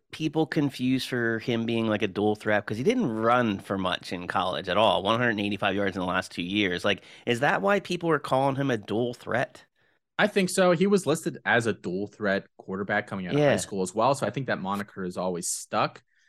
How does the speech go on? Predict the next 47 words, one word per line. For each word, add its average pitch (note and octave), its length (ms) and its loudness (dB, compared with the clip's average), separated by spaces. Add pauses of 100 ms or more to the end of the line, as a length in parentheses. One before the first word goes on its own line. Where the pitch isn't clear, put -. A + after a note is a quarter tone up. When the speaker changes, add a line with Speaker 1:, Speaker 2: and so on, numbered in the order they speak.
Speaker 2:
Twenty-four E3+ 320 2
seven C3+ 240 0
Sports A#2+ 300 -2
has, F#2+ 240 -8
has G2+ 180 -8
done A2 180 2
away F#2+ 300 -2
with F2 200 -8
that E2 200 -14 (460)
Speaker 1:
Yeah. G2 160 -4
Speaker 2:
completely. F2+ 420 -6
Like, E2+ 160 -12
they A2 80 -4
don't D3+ 100 0
even G#2 180 -2
label G2+ 260 -2
guys A#2 240 2
dual B2 180 -6
threat B2+ 200 -2
anymore. C3+ 280 -2
So A2+ 140 -2
I G2 40 2
think G#2 240 -6 (520)
the A#2 100 2
perception B2 480 2
might A2 140 4
even G#2+ 160 0
be G#2 100 0
a G2+ 60 2
little G2+ 140 0
different G#2+ 360 -4
just G2 140 -6
because G#2 240 -8
of G2 120 -8
that G2 280 -2 (400)
two-word G#2+ 440 -2
sentence A#2+ 420 -4
that, F#2 140 -8
or F#2+ 140 -2
two-word, G2+ 540 -2
you F#2+ 40 -10
know, F2+ 120 -8
thing C#3 240 -6
that's G#2 160 -8
attached F#2 340 -12
to F#2+ 80 -14
his F2+ 340 -12